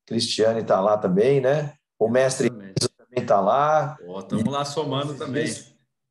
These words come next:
Speaker 1: esses dias eu vi uma postagem, uma, uma, uma, no WhatsApp, e eles mostrando a foto deles lá, reunidos lá, o Bandeca, a Cris e o, e o Danilo Valarelli, né?
Speaker 2: Sim.
Speaker 1: E,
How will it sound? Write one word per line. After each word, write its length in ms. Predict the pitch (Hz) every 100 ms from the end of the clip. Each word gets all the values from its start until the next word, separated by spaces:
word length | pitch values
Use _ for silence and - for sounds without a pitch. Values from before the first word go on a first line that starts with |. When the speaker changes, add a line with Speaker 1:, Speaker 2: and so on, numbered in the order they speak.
| -
Speaker 1:
esses 260 | - 120 113
dias 160 | 156
eu 80 | 165
vi 80 | 160
uma 160 | 165
postagem, 760 | 160 151 143 131 135 165 147 127
uma, 240 | 123 127 117
uma, 300 | 117 113 104
uma, 320 | 104 104 98
no 120 | 101
WhatsApp, 580 | 110 110 - 110 127 131
e 40 | 131
eles 200 | 127 120
mostrando 400 | 123 120 120 113
a 60 |
foto 260 | 104 113 107
deles 280 | 95 113 95
lá, 160 | 110
reunidos 500 | 113 107 98 113 95
lá, 320 | 85 95 120 117
o 100 | 95
Bandeca, 600 | 101 92 101 120 117 104
a 40 |
Cris 420 | - 104 120 110
e 60 | 104
o, 300 | 101 90 87 _ -
e 60 |
o 40 | 101
Danilo 380 | 107 110 127
Valarelli, 680 | 117 117 101 107 135 139 117
né? 300 | 110 139 143 - _ -
Speaker 2:
Sim. 200 | - 117
Speaker 1:
E, 680 | 117 131 147 175 135 -